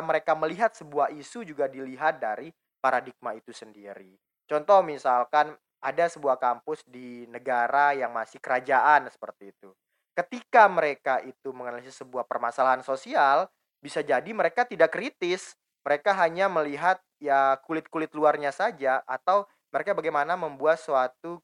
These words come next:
kajian-kajian untuk membangun, eee, positivistik lah, atau mereka membuatkan solusi dan lain-lain. Daya kritisnya lemah. Atau ada beberapa negara yang kampus-kampusnya itu keras daya kritisnya,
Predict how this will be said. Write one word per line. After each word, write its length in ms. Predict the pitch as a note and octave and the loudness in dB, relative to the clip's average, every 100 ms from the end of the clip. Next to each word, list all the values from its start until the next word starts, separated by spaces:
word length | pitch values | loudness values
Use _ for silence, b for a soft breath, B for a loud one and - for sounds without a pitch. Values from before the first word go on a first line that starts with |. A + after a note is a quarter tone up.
| - | -8
kajian-kajian 720 | C3+ C3+ C3+ C3 A#2+ B2+ D#3 | -6 -4 -6 -4 -6 -4 -8
untuk 220 | D3 D3+ C#3+ | -6 -10 -8
membangun, 680 | C3 B2 A#2 A#2 A2+ G#2 G2+ _ _ _ - | -4 -2 -2 -4 -10 -12 -18 _ _ _ -8
eee, 220 | B2 B2 - | -2 -2 -2
positivistik 760 | C#3+ - F3 E3+ - G3+ F#3+ D#3+ | -6 -8 -14 -14 -10 -6 -2 0
lah, 260 | B2+ A2 | 0 0
atau 380 | - B2+ - D#3 | -6 -4 0 0
mereka 320 | D#3 C#3+ D3+ D3+ | 0 -4 -2 -4
membuatkan 540 | C#3+ C3+ C3 - C#3 | -4 -6 -4 -6 -10
solusi 400 | D3 C3+ B2+ C#3+ | -8 -10 -10 -10
dan 140 | B2 A2+ | -10 -8
lain-lain. 460 | G#2+ G#2 G#2 G2+ _ _ _ | -10 -10 -12 -14 _ _ _
Daya 160 | C#3 D3 | -4 -4
kritisnya 480 | D#3 - D3+ - D#3 | -6 -12 -12 -4 -4
lemah. 420 | B2 G#2+ G2+ F#2+ _ _ _ - | -4 -6 -6 -8 _ _ _ -10
Atau 200 | B2+ F#3 | 0 4
ada 160 | D#3+ D#3+ | 6 4
beberapa 640 | D3+ C#3 C3+ D3+ D3 D3 - _ | 4 6 6 4 4 2 -2 _
negara 560 | C#3 C#3 C#3 B2+ D3+ D#3+ | -10 0 2 4 4 4
yang 200 | D#3 C#3+ | 2 0
kampus-kampusnya 800 | C3+ C#3 - C3+ D3 C#3 D3+ D3 | -4 -4 -6 -4 -6 -8 -6 -8
itu 160 | - - | -10 -16
keras 320 | E3+ G3+ F#3 | -2 -2 0
daya 160 | D#3 D#3 | -2 -4
kritisnya, 760 | D3+ D3 D3+ C#3+ D3+ D3 B2 | -6 -12 -12 -14 -10 -6 -6